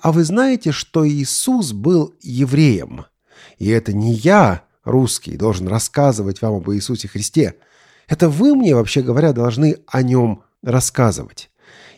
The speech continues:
И экскурсовода это очень смутило. Для него, к сожалению, это было только профессией. Он просто зарабатывал деньги.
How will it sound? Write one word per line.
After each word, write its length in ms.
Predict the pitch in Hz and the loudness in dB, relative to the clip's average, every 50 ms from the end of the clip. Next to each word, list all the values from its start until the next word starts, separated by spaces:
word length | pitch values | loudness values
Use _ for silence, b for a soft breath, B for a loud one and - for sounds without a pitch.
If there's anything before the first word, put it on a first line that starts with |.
| b | b
И 400 | - - 113 107 104 98 92 76 - | -6 -4 -2 -2 0 -2 -2 -4 -6
экскурсовода 640 | - 95 104 - - - 107 - - 147 180 190 160 151 | -10 -14 -16 -14 -10 -10 -8 -4 -2 0 0 0 0 0
это 140 | 131 - | 0 -2
очень 220 | 131 117 - 127 110 | -2 -4 -4 -6 -6
смутило. 640 | - - 135 143 143 - - 240 262 247 233 220 - | -4 -2 -2 -2 -2 0 0 0 2 2 0 0 -2
Для 160 | 101 107 123 | -2 0 2
него, 240 | 123 127 127 180 196 | 2 4 4 4 2
к 80 | 190 - | 2 0
сожалению, 500 | - 131 110 - 156 175 160 143 139 127 | -2 -2 0 0 0 0 0 2 2 0
это 120 | - 131 | 0 0
было 200 | 120 123 120 117 | -2 0 -2 0
только 320 | - - 131 123 - - 107 | 0 0 0 0 0 -4 -6
профессией. 840 | - - 107 107 107 - - 131 123 113 - - - - - 64 | -4 -2 -4 -4 -4 -4 -2 0 0 2 0 0 -4 -6 -8 -8
Он 120 | 85 98 98 | -6 -6 -2
просто 380 | 120 143 131 - - 104 - _ - | -2 -2 -2 -2 -4 -8 -8 _ -10
зарабатывал 760 | 113 113 117 113 117 113 131 139 127 - 120 104 104 107 110 | -4 -4 -2 -2 0 0 2 0 0 0 -2 -4 -4 -6 -6
деньги. 480 | 113 120 147 139 113 92 - - _ | -2 0 0 2 0 0 -4 -10 _